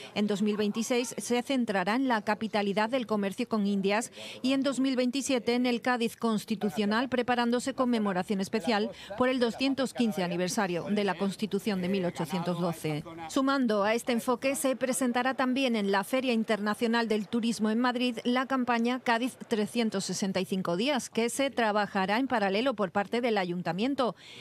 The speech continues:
enfocada a la desestacionalización turística y con tres premisas fundamentales, además de la puesta en valor del patrimonio histórico y cultural. Se promocionará el atractivo del Carnaval y la Semana Santa, la ciudad como anfitriona de grandes eventos y como sede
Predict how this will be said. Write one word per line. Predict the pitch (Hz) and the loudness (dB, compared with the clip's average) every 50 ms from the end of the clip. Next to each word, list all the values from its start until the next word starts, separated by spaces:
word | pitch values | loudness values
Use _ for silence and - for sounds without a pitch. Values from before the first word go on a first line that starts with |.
| - - | -6 -2
enfocada | 262 254 - 285 262 - 269 262 240 262 262 277 - - | -2 0 0 0 0 2 0 2 2 2 0 0 0 0
a | 233 226 | 0 2
la | 233 247 254 | 2 2 2
desestacionalización | 240 240 226 220 - 247 233 - 254 233 - - 233 214 208 202 196 196 - 214 196 - 214 214 233 | 2 0 0 0 0 -2 -2 0 -2 -2 0 0 0 0 2 0 0 0 -2 -2 -2 0 0 0 0
turística | 285 285 254 247 - - 240 - - 226 240 269 - - - - - - | 0 0 -2 -2 -2 -2 -2 0 2 0 0 0 -4 -12 -20 -20 -8 -4
y | - 269 - | -2 -2 0
con | - 262 254 247 - | 0 0 0 2 0
tres | 247 262 277 269 - - | 0 0 0 0 -2 -2
premisas | - 240 247 247 254 262 240 - 254 233 - | -2 0 2 2 2 0 0 0 -2 -2 0
fundamentales, | 226 226 226 220 214 208 208 202 196 185 170 170 175 - | 0 0 0 0 0 0 0 0 0 0 0 0 0 0
además | 196 185 202 190 208 208 180 | 0 0 0 0 0 0 0
de | 208 220 | 2 2
la | 208 190 - | 2 2 0
puesta | - - 226 226 - 233 214 | 0 0 0 0 0 0 0
en | 214 | 2
valor | 202 196 202 214 226 226 214 | 2 2 2 2 0 0 0
del | 190 196 190 180 | 0 -2 -2 0
patrimonio | - 190 185 214 208 214 214 208 196 190 | -2 -2 0 0 0 0 0 0 0 -2
histórico | 190 - - 214 196 180 180 170 - 180 180 | -2 -2 0 0 0 0 0 -2 -2 -2 -2
y | 170 - | -2 0
cultural. | - 202 185 - 214 208 202 180 170 156 165 - - - - - - | 0 0 0 2 2 2 2 2 0 0 -4 -10 -16 -20 -20 -20 -14
Se | - - 233 220 190 | -4 0 0 0 2
promocionará | 220 240 226 214 202 180 - - 185 170 170 151 165 180 220 269 | 2 0 2 2 0 -2 -2 -2 -2 0 0 2 2 2 2 2
el | 285 269 | 2 2
atractivo | 226 190 180 180 - - 202 196 - - 240 226 226 220 | 4 2 2 0 0 0 -2 -2 0 -2 0 2 2 2
del | 202 208 202 185 | 2 0 0 0
Carnaval | - 202 196 190 202 190 190 202 226 | 0 -2 0 0 0 0 0 0 0
y | 247 | 0
la | 254 254 | 0 0
Semana | 240 - 240 226 226 233 220 | 0 0 0 0 0 0 0
Santa, | 214 - 233 226 220 190 175 151 - - - - - - - | 0 0 0 0 2 0 0 -2 -2 -8 -16 -18 -18 -6 -2
la | 220 233 233 226 | 0 2 2 2
ciudad | - - 254 247 262 254 220 185 190 | 0 0 0 2 2 2 2 0 -2
como | - - 220 220 220 226 220 | -2 0 0 2 2 2 2
anfitriona | 214 208 202 - 233 220 - - 240 247 240 226 202 196 185 170 | 0 0 -2 -2 -2 -2 -2 0 0 2 2 2 0 0 -2 0
de | 185 185 175 | 0 0 0
grandes | 214 233 220 202 196 180 175 - - | 2 0 0 0 0 -2 -2 -2 0
eventos | 185 185 202 226 226 - 262 277 294 - - | 0 0 2 0 0 0 0 0 -2 -2 -4
y | 190 | -6
como | 165 - 170 165 160 160 | -4 -4 -4 -4 -4 -4
sede | - - 220 262 269 262 185 156 | -2 -2 -2 0 0 0 -2 -2